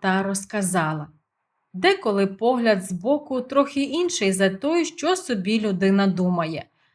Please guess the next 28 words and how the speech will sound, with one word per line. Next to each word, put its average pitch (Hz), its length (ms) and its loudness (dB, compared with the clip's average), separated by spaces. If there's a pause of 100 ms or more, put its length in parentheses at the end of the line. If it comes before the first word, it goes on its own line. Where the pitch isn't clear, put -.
(200)
Отак 190 680 0
було 190 300 2
і 214 60 2
з 190 140 -4
нею. 170 460 0 (520)
Жила 196 440 2
собі 262 380 -2
в 208 60 -6
батьківській 233 720 -2
хаті 240 440 -2
з 190 80 -2
братом 226 640 0
і 285 120 2
горя 196 400 4
не 180 160 2
знала, 175 520 2 (480)
але 196 360 4
доти, 185 540 -2
доки 220 500 0
були 185 380 2
батьки 247 480 2
живі. 175 440 -2 (520)
А 370 200 2
далі 247 420 2
все 240 400 -2
сталося 233 640 -2
трохи 196 460 -2
по-іншому. 208 840 -2